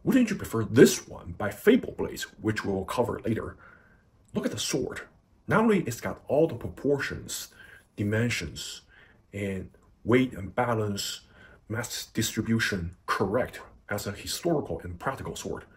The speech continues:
also it's got immaculate execution of gorgeous designs with tasteful artistic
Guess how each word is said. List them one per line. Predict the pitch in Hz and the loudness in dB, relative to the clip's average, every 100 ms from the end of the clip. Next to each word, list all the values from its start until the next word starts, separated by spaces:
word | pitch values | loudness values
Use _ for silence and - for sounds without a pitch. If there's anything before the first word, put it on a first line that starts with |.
| - - | -20 -8
also | 156 175 - | -4 -4 -4
it's | 123 - | -6 -4
got | 123 - | -4 -2
immaculate | 160 156 165 196 - 120 135 - | 0 2 0 -2 -2 -4 -6 -6
execution | 113 113 107 101 - - - - - - - | -6 -4 -4 -2 -4 -4 -10 -20 -20 -14 -4
of | 131 120 - - | -4 -4 -14 -2
gorgeous | 202 214 147 110 - - - | 6 8 8 6 -4 -6 -8
designs | 104 95 101 85 78 - - - - _ _ _ | -8 -4 -4 -6 -12 -16 -18 -20 -20 _ _ _
with | - 101 - - | -6 -6 -8 -10
tasteful | - 214 208 - 95 - | -2 -2 0 -2 -2 -4
artistic | 101 98 - - - | -10 -10 -10 -10 -10